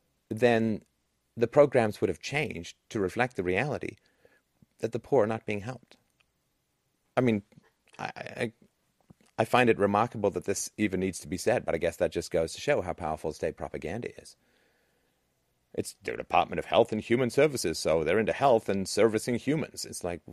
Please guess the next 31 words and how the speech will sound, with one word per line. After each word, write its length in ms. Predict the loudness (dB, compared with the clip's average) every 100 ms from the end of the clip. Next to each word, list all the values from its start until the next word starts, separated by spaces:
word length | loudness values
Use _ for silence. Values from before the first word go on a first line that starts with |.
| -16 -8
that's 200 | -8 -8
just, 260 | -10 -10 _ _ _ _ _ _ _ _ _ _ -8
the 80 | -2
mafia 380 | 0 0 0 0
can 140 | 0
call 200 | 2 2
themselves 460 | 2 -2 0 0 0
your 120 | -2
friendly 400 | -2 -2 0 0
neighborhood 480 | 0 -2 -2 -2 -4
Italian 440 | -4 -4 -2 -2
man, 260 | -4 -2 -2
and 120 | -4
it 120 | -4
doesn't 240 | -2 -4 -8
<laughs> 100 | -4
mean 160 | 0 0
that 140 | 2
they're 140 | 2 2
not 180 | -2 -4
gonna 140 | -4
break 260 | 0 0 0
your 80 |
kneecaps 460 | -2 -2 -2 -4 -6
if 120 | -6
you 60 | -2
don't 200 | -2 -2
pay 260 | -4 -6 -10 _ _ _ _ _ -6
the 80 | -4
protection 460 | -2 -4 -2 -4
money. 260 | -4 -6 -14